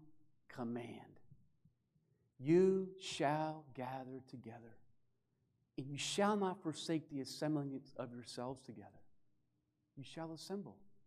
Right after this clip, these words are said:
together for public worship, because it's vital that you do that as a people.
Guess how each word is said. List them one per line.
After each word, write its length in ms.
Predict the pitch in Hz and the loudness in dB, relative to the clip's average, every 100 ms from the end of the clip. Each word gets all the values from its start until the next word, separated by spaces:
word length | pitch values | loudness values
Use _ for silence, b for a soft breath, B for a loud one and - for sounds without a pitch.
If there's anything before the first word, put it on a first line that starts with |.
| _ _ _ | _ _ _
together 320 | 113 110 104 - - _ _ _ _ _ _ _ _ _ _ _ _ _ _ _ | -14 -12 -14 -20 -20 _ _ _ _ _ _ _ _ _ _ _ _ _ _ _
for 120 | - | -4
public 420 | 127 - 135 131 131 | -2 0 0 0 -6
worship, 300 | 123 - 123 | -8 -10 -10
because 300 | - 170 185 | -6 -4 -4
it's 160 | - | -8
vital 680 | 151 151 - 185 214 170 160 | -12 -10 -8 -2 2 2 0
that 160 | 160 151 | -10 -12
you 100 | 175 | -12
do 200 | 156 185 | -10 -12
that 220 | 143 - - - - _ _ _ _ - | -12 -16 -20 -20 -20 _ _ _ _ -12
as 180 | 139 135 | -10 -8
a 60 | |
people. 400 | 127 165 160 120 | -10 -12 -14 -16